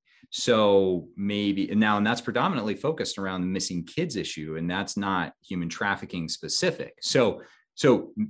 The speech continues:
children who go missing, you know, foster kids, like, I was a foster kid, right? I got lucky. Um, I very easily could have been,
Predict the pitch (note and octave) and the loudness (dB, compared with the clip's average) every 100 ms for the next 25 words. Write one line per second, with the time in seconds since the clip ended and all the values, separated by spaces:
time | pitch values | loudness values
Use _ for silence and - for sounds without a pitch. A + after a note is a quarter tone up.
0 | - - - A3+ A#3 E3 C#3+ C3+ B2+ G#2+ | -6 -4 4 4 4 2 0 4 4 6
1 | G#2+ C3 C3+ D#2 C2+ D2 - _ _ G2+ | 4 2 0 -6 -8 -14 -18 _ _ -2
2 | F#2+ F#2 - - A2+ A#2 - A#2+ G#2+ - | -2 -2 -4 2 4 4 2 -2 -2 -2
3 | G#2+ G#2 G2+ G2 E2+ F#2 G2 G2 F#2+ G#2 | 2 2 0 -2 -4 -2 -4 -6 -6 -2
4 | F#2+ - - - F2 D#2+ E2 F2 F2+ F2+ | -2 -2 -10 -6 -6 -4 -4 -4 -4 -4
5 | G2 G#2 G#2+ G2 - D2+ C#2+ _ _ _ | -4 -2 0 -2 -4 -8 -10 _ _ _
6 | - F#2+ F#2+ G2+ G2+ A#2+ B2 A#2+ - C3 | -6 -2 0 -2 2 4 6 4 2 6
7 | C3 B2+ A#2 G2+ F2 G#2+ G2 F2 F#2+ F#2 | 6 6 2 0 -2 -4 -4 -4 -4 -4
8 | E2+ D2 | -4 -6